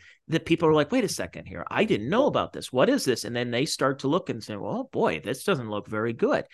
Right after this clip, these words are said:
And I've always said that it doesn't take people on the f-, very far left or very far right to move a needle as far as ideology goes.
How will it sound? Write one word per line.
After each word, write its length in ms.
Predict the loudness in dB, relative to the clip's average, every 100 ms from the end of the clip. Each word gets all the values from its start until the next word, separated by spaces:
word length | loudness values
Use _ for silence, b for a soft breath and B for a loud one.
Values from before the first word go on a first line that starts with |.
| B B B B
And 80 | 0
I've 140 | 2 4
always 340 | 2 2 0
said 200 | 0 2
that 160 | 2 4
it 220 | 2 2
doesn't 420 | 4 4 4 -2 -4 -8
take 480 | -2 0 0 -2 -14 _ _ _ -4
people 360 | 0 4 6 6
on 180 | 6 4
the 80 |
f-, 160 | 2 -2
very 440 | -4 4 6 6 4
far 320 | 2 2 4
left 400 | 6 4 4 -2
or 140 | -2 0
very 340 | 2 4 4
far 260 | 4 4 4
right 300 | 4 0 -2
to 140 | -6
move 320 | -2 0 0
a 60 | -2
needle 420 | -4 0 2 2
as 100 | 0
far 200 | -2 -2
as 100 | 0
ideology 640 | -2 0 2 4 4 0 -4
goes. 320 | -8 -12